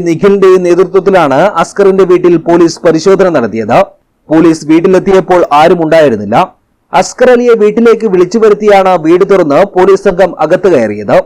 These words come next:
വീടിന്റെ രണ്ടാം നിലയിലെ മുറിയിൽ കാർഡ്ബോർഡ് പെട്ടിയിലും അലമാരയിലുമായാണ് ലഹരി വസ്തുക്കൾ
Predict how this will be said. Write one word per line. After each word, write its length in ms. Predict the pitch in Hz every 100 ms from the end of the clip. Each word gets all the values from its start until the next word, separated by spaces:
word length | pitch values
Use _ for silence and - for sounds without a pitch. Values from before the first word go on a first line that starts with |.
| _ _ _ _ _
വീടിന്റെ 440 | 147 170 185 180 175
രണ്ടാം 300 | 165 170 196
നിലയിലെ 340 | 196 185 190 185 170
മുറിയിൽ 280 | 170 175 185 -
കാർഡ്ബോർഡ് 420 | 165 170 185 180 185
പെട്ടിയിലും 420 | 175 180 180 170 156
അലമാരയിലുമായാണ് 1000 | 156 165 185 190 190 190 180 175 156 131 185
ലഹരി 240 | 175 175 175
വസ്തുക്കൾ 360 | 175 - 170